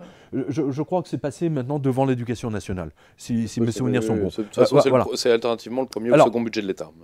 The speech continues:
Speaker 1: Et vous avez tout un tas de trolls qui nous expliquent : « Non, non, non, la loi du trois janvier n'a pas mis la
Speaker 2: Non,
Speaker 1: France en
Speaker 2: c'est ça.
Speaker 1: esclavage. »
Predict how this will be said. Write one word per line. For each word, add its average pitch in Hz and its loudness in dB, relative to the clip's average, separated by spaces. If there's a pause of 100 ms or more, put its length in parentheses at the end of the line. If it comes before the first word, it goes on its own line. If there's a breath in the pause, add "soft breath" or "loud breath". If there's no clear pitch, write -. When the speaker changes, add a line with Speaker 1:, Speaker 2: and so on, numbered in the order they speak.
(360 soft breath)
Speaker 1:
Et 139 0
vous 143 0
avez 147 -2
tout - -10
un 180 -2
tas 165 -2
de 139 -2
trolls 143 0
qui 135 -6
nous 120 -6
expliquent : « 135 -6
Non, 143 -6
non, 131 -6
non, 120 -4
la 110 -4
loi 113 -2
du 113 -4
trois 107 -8
janvier 104 -4
n'a 113 -4
pas 101 -6
mis 113 -6
la - -2
Speaker 2:
Non, 131 -6
Speaker 1:
France 110 -8
en 113 -8
Speaker 2:
c'est 107 -6
ça. - -8
Speaker 1:
esclavage. » 95 -8